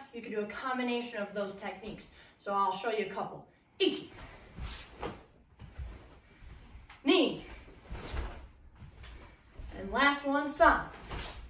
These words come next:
All right, good work. Now, purple belts, we have I D A.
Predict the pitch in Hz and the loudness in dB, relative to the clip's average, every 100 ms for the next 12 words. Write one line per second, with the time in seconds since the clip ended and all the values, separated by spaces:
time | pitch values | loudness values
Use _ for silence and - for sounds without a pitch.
0 | - - _ - - - - - - - | -18 -20 _ -20 -18 -16 -14 -14 -18 -20
1 | - - - 180 185 330 - - 247 233 | -20 -20 -10 -2 2 4 2 4 4 8
2 | 311 - - - - - - 294 330 254 | 6 6 2 -10 -18 -14 2 6 8 8
3 | - - - - - 339 466 466 392 254 | 4 -4 -14 -12 0 8 8 10 6 6
4 | 240 240 - - - 277 302 294 - 247 | 6 4 -2 -14 -12 -6 -2 -2 0 4
5 | 269 269 247 262 285 170 170 | 6 4 0 0 2 0 -4